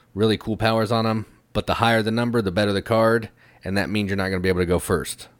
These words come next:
in each round. So you're trying to juggle when you're gonna play the good cards, if you wanna play low cards and go first every round. And then once you sort all that out, you're going to be getting some water. You're gonna flip a card, it's gonna give you some water, maybe some weeds, some pests,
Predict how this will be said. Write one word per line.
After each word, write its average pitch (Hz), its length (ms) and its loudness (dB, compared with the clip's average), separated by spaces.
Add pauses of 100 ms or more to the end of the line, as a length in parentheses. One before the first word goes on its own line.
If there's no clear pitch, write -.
(380)
in 98 140 -4
each 87 220 -8
round. 65 400 -8
So 95 440 2 (520)
you're 104 120 -4
trying 110 240 0
to 104 80 -2
juggle 104 560 2
when 110 140 -2
you're 107 100 -4
gonna 104 180 -4
play 104 300 -2
the 95 80 -4
good 113 320 -2
cards, 117 400 4
if 95 120 -10
you 101 80 -2
wanna 92 120 -4
play 92 160 -2
low 98 200 -2
cards 98 240 -2
and 90 80 -6
go 85 80 -2
first 101 280 -4
every 95 140 2
round. 92 480 -2 (640)
And 104 160 -2
then 110 180 2
once 117 240 -2
you 113 40 -8
sort 123 180 0
all 110 120 2
that 104 180 0
out, 90 300 -4
you're 92 100 -8
going 98 260 -2
to 101 260 -2
be 95 340 -2
getting 107 320 -2
some 107 180 -6
water. 110 460 -2 (760)
You're 98 120 -6
gonna 98 140 0
flip - 200 -6
a 98 40 -4
card, 110 220 0
it's 101 80 -8
gonna 101 120 -6
give 95 120 -2
you 92 60 -4
some 98 140 -8
water, 107 320 0
maybe 92 180 0
some 87 200 -6
weeds, 107 640 -2
some - 240 -10
pests, - 580 -6